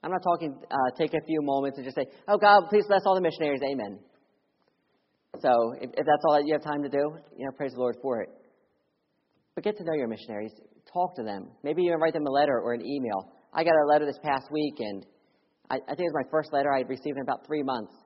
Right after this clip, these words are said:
It was such an encouragement to me. Just a, a family that was in a church that we were at probably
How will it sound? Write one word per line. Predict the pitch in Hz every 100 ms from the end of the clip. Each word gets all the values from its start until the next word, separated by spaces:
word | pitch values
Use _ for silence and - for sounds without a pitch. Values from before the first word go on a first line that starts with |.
| _ _ _ _
It | 170
was | 156
such | 190 147
an |
encouragement | 120 123 104 107 101
to | 107
me. | 110 117 _ _ _
Just | - 165
a, |
a | - - 147 -
family | 147 151 151
that | 135 123 - - 135
was | 139
in |
a | 131
church | 147 143
that | 135
we | 135
were | 127
at | 104 123 117 - - _ _ _ _ _ _ _ _ _
probably | 165 190